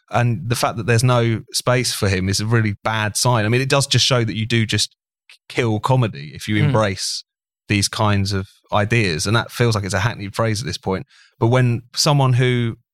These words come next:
Speaker 1: certainly even amongst the kind of fringe establishment, everyone knows is, like,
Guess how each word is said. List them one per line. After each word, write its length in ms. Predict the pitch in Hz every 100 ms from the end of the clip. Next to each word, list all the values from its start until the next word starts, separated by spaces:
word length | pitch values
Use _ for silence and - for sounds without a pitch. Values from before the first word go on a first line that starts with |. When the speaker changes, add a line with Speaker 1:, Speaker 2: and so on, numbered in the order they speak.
| _
Speaker 1:
certainly 420 | - 175 180 131 127
even 180 | 117
amongst 220 | 113 113 117
the 60 |
kind 100 | 113
of 60 | 104
fringe 240 | 123 113
establishment, 680 | 104 123 120 104 - 76 - _ _ _
everyone 340 | 127 120 117 113
knows 300 | 113 104 98
is, 160 | 98
like, 220 | 92 95